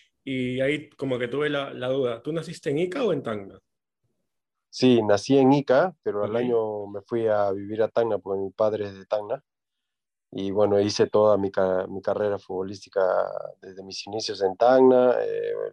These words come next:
Speaker 2: tema
Speaker 1: ¿Estudias-,
Speaker 2: estudiantil.
Speaker 1: estudiaste en Tacna también, no? Creo que
Speaker 2: Sí,
Speaker 1: estudiaste en el
Speaker 2: sí.
Speaker 1: Albarracín.
Speaker 2: El Gregorio Albarracín, hice mis once años en el, en el colegio emblemático y, bueno, de ahí hice también mi tema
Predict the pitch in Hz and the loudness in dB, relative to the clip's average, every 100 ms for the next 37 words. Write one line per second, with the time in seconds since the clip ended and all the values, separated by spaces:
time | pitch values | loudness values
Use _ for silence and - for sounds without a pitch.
0 | _ _ - 107 101 - 160 - 95 92 | _ _ -4 -2 0 0 0 0 -2 -2
1 | 120 123 120 - - 156 160 170 160 185 | 2 2 0 -6 -4 -2 -2 -4 -2 0
2 | 175 143 147 143 139 175 - 151 165 165 | 0 -2 -2 -4 -4 -8 -8 -6 -4 -2
3 | 123 117 113 110 110 117 120 120 160 131 | 2 4 4 0 0 0 0 -4 -6 -8
4 | 98 _ _ _ _ _ _ 95 92 92 | -10 _ _ _ _ _ _ -4 0 2
5 | 95 104 107 101 95 104 107 101 95 92 | 4 4 6 4 2 0 -4 -4 -6 -6
6 | 104 104 - 104 107 101 92 90 87 87 | -2 -2 0 2 2 0 -6 -6 -6 -8
7 | 92 - 92 90 - 92 98 - 92 87 | -12 -10 -8 -6 -4 -6 -8 -6 -6 -6
8 | 95 _ _ _ _ _ - 95 98 98 | -16 _ _ _ _ _ -4 -2 0 2
9 | 123 127 117 120 117 104 98 98 95 95 | 2 2 4 4 4 2 -10 -12 -10 -12
10 | 101 107 127 165 131 131 _ 110 104 113 | -12 0 2 4 4 2 _ 0 2 0
11 | 104 107 101 104 107 101 98 95 107 104 | -4 -2 -2 -4 -6 -8 -8 -4 -2 0
12 | 104 95 92 90 | 2 4 2 0